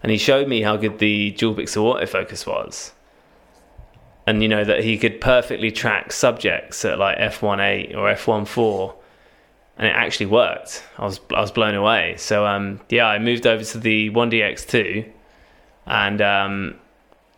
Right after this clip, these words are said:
yeah, shot on that for another three years, and it was, uh, it was a dream of a camera. You know, it, I did probably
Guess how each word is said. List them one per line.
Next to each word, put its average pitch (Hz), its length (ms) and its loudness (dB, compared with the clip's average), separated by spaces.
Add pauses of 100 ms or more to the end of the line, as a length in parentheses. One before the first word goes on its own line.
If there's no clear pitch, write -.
(100)
yeah, 110 400 2
shot 110 200 0
on 110 80 -2
that 110 160 0
for 120 60 0
another 110 240 0
three 107 300 0
years, 113 360 2
and 110 80 -2
it 98 100 -2
was, 107 260 -2
uh, 104 580 0 (960)
it 87 80 -4
was 104 120 -4
a 107 60 -6
dream 113 360 0
of 95 120 -8
a 98 40 -6
camera. 113 480 0
You 110 100 -6
know, 104 160 0
it, 104 420 -2 (580)
I 110 80 2
did 107 280 -2
probably 107 580 0